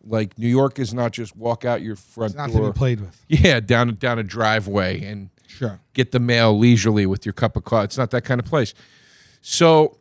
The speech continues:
Speaker 1: and the connectivity and all of it is, was a really great thing. This, again, is the fourth or fifth domino in a chain, but this, this, I was like,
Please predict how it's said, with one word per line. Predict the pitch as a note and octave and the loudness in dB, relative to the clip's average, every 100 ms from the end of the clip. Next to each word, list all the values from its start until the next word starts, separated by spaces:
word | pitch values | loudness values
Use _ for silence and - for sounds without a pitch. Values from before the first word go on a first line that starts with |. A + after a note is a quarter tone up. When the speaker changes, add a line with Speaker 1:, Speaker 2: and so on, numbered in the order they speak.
| - | -4
Speaker 1:
and | D3 | -2
the | C3+ | -2
connectivity | - D3+ C#3 - F#3 E3 D3 | -2 -2 -2 -2 -2 0 -2
and | B2 | 0
all | A#2+ A2 | 0 0
of | G#2+ | 0
it | G2+ | 0
is, | G2+ F#2 - | 0 -4 -12
was | A#2+ G2+ | -4 -2
a | A2 | 2
really | A#2+ A#2+ | 2 2
great | G#2 A2 | 0 -4
thing. | - A2 E2 _ _ _ _ _ | -4 -8 -8 _ _ _ _ _
This, | G#2+ D#3+ E3+ - - - - | -2 0 0 -4 -6 -10 -14
again, | A#2+ C3 A#2+ A2+ A2 - | -4 -2 0 -2 -6 -14
is | G#2 - | -20 -20
the | A2 | -18
fourth | - A#2+ A#2 | -4 -4 -2
or | A2 | -8
fifth | A#2 G2+ | -6 -6
domino | A#2 A2 G#2+ G#2 G2+ | -6 -4 -6 -10 -14
in | G2 | -20
a | |
chain, | - A#2+ A#2 G#2 G2 | -14 -8 -6 -6 -12
but | A2 - | -16 -6
this, | B2 A#2+ - | 0 0 2
this, | - B2 - - _ _ | 2 2 2 -8 _ _
I | - | -4
was | A#2 A2 A#2 | -2 -2 2
like, | A2+ G#2+ - - | 2 0 -4 -20